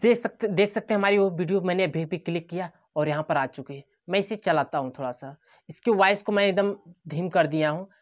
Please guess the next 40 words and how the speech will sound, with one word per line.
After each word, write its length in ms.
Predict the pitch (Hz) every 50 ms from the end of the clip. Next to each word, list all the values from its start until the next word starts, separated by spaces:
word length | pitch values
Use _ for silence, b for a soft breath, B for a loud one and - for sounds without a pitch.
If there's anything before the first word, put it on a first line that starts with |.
| b b b -
देख 160 | 143 147 135
सकते 220 | - 147 - - 156
हैं 80 | 151
माइनस 380 | 147 143 143 147 151 139 - _ -
पर 120 | 139 131
है, 180 | 131 143 165 180
एकदम 160 | 156 135 139
माइनस 340 | 143 139 135 139 147 147 -
कर 100 | - 156
दिया 200 | 143 139 151 156
हूँ। 80 | 175 170
अधिक 240 | 143 135 156 151 -
तेज 160 | 160 156 151
करेंगे 280 | - 156 147 160 170 165
तो 240 | 160 - 160 156 b b b b b b b b
आपको 240 | - - - 160
भी 80 | 143 143
सुनाई 280 | 131 - 156 143 139 135
देने 240 | 131 139 139 143
लगेगा, 380 | 139 135 135 131 135 135 147 156
तो 180 | 156 - 139 127
कहेंगे 320 | - 135 135 135 131 131
कि 120 | 135 _ _ _ _ _ _ _ -
आवाज़ 260 | 139 135 131 127 127
कैसी 220 | - 135 131 - 123
आ 20 |
रही 120 | 120 127 127
थी। 140 | - 147 - B B B B B 170
देखिए 200 | 190 190 285 277
कितना 400 | 285 - 185 - - 208 240 233
अच्छा 300 | 202 - - - - 190
लग 120 | 190 185
रहा 100 | 185 185
है, 60 | 190
कितना 280 | 185 - 156 - - 175
ही 120 | 175 175
बेहतर 560 | 165 139 143 _ - - 135 135 - 160 151 147
के 120 | - 151
तरीके 360 | - 147 139 139 131 - 156
से 160 | 147 - 151